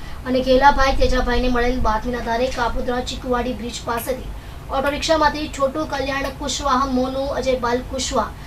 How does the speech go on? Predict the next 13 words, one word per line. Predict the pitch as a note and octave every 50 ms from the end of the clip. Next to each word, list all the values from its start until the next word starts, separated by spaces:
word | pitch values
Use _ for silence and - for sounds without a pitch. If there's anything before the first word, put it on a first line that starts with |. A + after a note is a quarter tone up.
| - - - - B3
અને | B3 B3
સત્યેન્દ્રસિંહ | B3 D4 C#4 C4 D4 D4+ D4+ C#4+ D4+ C#4+ - D4 D4 C#4 C4
રણવીરસિંહ | C4+ B3+ B3+ C4 C4 C4 - C4+ C4+ B3+
કુશવાહને | - B3+ B3+ - - C4 B3+ B3+ B3+ C4 B3+
ઝડપી | B3 A3 - C4+ C4+
પાડી | B3+ B3+ B3 A#3+ C4+
તેમની | B3+ B3 A#3 A#3 A#3
પાસેથી | A#3 - A3+ A3+ A3+ A#3+ C4+ C4 C4 C4+
દેશી | A#3 B3 A#3+ A3+ - C4
હાથ | A#3 A#3 - B3 B3
બનાવટના | B3 A#3+ A#3+ A3+ A#3+ A#3 B3 B3 B3
બે | A#3 G#3+ A#3+ A3+ G#3+
કટ્ટા | - - B3 - - - B3